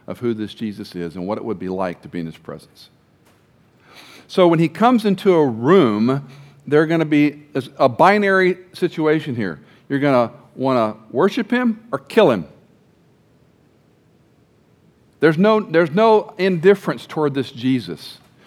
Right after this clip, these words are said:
From the moment he's born, when Herod is king, he wants to kill him, and others are trying to find him to worship him.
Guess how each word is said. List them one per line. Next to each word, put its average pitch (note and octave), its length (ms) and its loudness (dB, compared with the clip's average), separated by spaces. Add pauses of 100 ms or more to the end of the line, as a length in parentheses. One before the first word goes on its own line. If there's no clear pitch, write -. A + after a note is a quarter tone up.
From D3 160 0
the C#3+ 80 2
moment G3 380 4
he's C#3+ 180 -2
born, F#3 520 0 (180)
when A#2 160 -2
Herod G3 420 4
is D#3 120 -4
king, F#3+ 540 -2
he F#3 120 -2
wants F3+ 220 0
to C#3+ 100 -6
kill G3 360 0
him, D3 220 -2 (180)
and C#3 140 -4
others E3+ 280 2
are D#3 60 -4
trying D#3+ 300 -4
to C#3+ 60 -2
find D3 220 -6
him C#3 100 -6
to B2+ 80 -4
worship B2 460 -8
him. D#2+ 220 -12